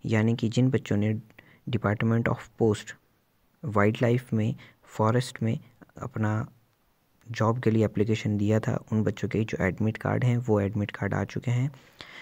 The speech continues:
तो आप अपना एडमिट कार्ड निकाल सकते हैं और जो इन्होंने एडमिट कार्ड कंप्यूटर बेस्ड टेस्ट होगा वो अवेलेबल होंगे अट्ठारह दो और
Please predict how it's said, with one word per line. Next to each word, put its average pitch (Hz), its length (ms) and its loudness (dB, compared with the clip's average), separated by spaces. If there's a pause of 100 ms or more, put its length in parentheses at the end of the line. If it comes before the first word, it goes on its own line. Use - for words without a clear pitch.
(160)
तो - 100 -4
आप 110 240 2
अपना 107 260 0
एडमिट 104 320 0
कार्ड 113 360 -4
निकाल 110 320 -2
सकते - 320 -6
हैं 113 160 -2 (120)
और 107 180 0
जो 104 160 -2
इन्होंने 107 300 0
एडमिट 107 300 0
कार्ड - 240 -6
कंप्यूटर 117 340 0
बेस्ड 113 340 0
टेस्ट - 260 -2
होगा 127 240 -4
वो 120 220 2
अवेलेबल 113 400 2
होंगे 107 220 2
अट्ठारह - 440 -2
दो 104 160 -2 (1700)
और 110 260 -2